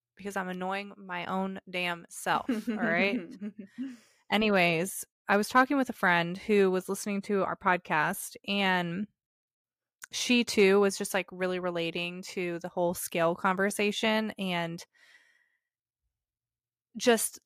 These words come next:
Speaker 1: looking at herself, on the note of looking at yourself objectively, is we just have this, we have a contorted sense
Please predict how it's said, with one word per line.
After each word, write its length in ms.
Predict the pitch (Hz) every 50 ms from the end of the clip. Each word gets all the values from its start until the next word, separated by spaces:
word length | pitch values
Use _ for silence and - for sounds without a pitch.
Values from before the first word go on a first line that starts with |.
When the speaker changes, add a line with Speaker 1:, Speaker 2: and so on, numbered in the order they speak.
| _
Speaker 1:
looking 420 | - 254 233 247 247 - 262 240 220
at 180 | 196 - -
herself, 600 | - 226 214 196 - - 185 175 175 180 - - - - -
on 140 | - 214 214
the 80 | 214 202
note 200 | 202 185 180 -
of 160 | 196 185 180
looking 320 | 180 190 190 - 202 185
at 80 | 170 -
yourself 420 | 180 180 - - 185 175 - -
objectively, 1000 | - 190 180 165 - 175 165 - _ - 202 196 - 214 214 220 220 220 220 208 - -
is 400 | 190 185 175 175 - - - - _ _ _
we 220 | - 220 202 220 214
just 200 | - 226 - -
have 380 | - - - 226 208 214 214 208
this, 380 | 202 202 202 - - - - - _ _ _ _ _ _ _ _ _ _ _ _ _ _ _ _ _ _ _ _ _ _ _ _ _ _ _ _ _ _ _ _ _ _ _ _
we 300 | - 208 208 226 226 226
have 260 | 208 - 208 190 185
a 120 | 185 175 180
contorted 680 | - - 214 202 - - - 196 196 185 185 175 180
sense 480 | - - - 180 170 170 180 - - -